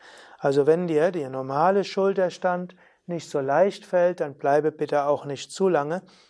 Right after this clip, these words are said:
im Schulterstand mit Füßen an der Wand, sondern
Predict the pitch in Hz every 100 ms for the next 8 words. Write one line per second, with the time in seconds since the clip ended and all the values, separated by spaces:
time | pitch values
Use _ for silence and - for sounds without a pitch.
0 | _ - 156 143 - 160 160 147 - 151
1 | 147 143 160 160 - - - 190 202 -
2 | 175 165 160 160 135 143 135 139 131 135
3 | 151 _ _ _ _ - 156 151 160 160
4 | - 135 131 135 143